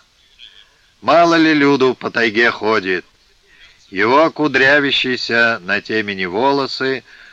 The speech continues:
рассыпались и свисали на узкий лоб, изрезанный глубокими прошивами морщин.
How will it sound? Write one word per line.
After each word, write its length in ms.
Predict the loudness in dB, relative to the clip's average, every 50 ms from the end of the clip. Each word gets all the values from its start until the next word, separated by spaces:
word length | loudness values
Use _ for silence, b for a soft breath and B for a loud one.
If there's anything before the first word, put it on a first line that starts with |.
| B B B
рассыпались 1120 | -4 -2 0 0 -2 -4 -8 -6 -2 0 2 2 0 0 -2 -2 -2 -2 -2 -4 -6 -10
и 160 | -6 -6 -6
свисали 600 | -4 -4 -4 -4 -4 -2 0 0 2 2 0 -2
на 160 | -2 -2 -2
узкий 440 | -2 -2 -4 -6 -8 -8 -6 -4 -2
лоб, 320 | -2 0 0 0 0 -2 -4 -8 B B B B B B
изрезанный 800 | -6 -4 -4 -2 0 0 0 2 0 0 -2 -6 -6 -6 -8 -8
глубокими 760 | -4 -2 -2 -2 0 0 -2 -2 -2 -4 -8 -8 -6 -6 -6
прошивами 760 | -8 -8 -6 -4 -4 -4 -4 -4 -4 -4 -2 -2 -4 -6 -8 -10
морщин. 580 | -8 -8 -8 -6 -8 -10 -10 -10 -14 -16 -16